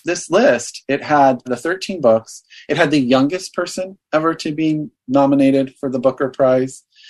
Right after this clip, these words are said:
It had the oldest person ever to be nominated. From Oakland, California to Sri Lanka, we were everywhere on this list. And it was just too exciting to pass up. So I just dove in.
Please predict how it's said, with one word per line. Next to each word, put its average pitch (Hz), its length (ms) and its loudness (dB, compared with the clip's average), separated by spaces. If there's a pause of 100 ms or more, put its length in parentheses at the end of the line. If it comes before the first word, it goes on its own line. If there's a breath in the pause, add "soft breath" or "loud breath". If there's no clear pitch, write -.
(260 loud breath)
It 120 80 -8
had 127 140 -2
the 123 140 -2
oldest 123 600 0 (140)
person 180 580 -6
ever 139 320 2
to 147 140 -6
be 139 120 4
nominated. 127 680 2 (720 soft breath)
From 143 380 2 (100)
Oakland, 170 520 2
California 151 720 0
to 131 120 -8
Sri 120 320 -4
Lanka, 117 460 0
we 117 160 2
were 135 240 2 (100)
everywhere 107 960 -2
on 95 220 -6
this 95 260 -10
list. 90 360 -8
And 117 140 2
it 127 60 4
was 127 180 4
just 139 360 -2
too 208 160 2
exciting 127 560 2
to 117 100 -4
pass 117 320 -6
up. 123 260 0 (520)
So 113 160 0
I 113 60 4
just 127 220 -2
dove 120 280 4
in. 80 340 0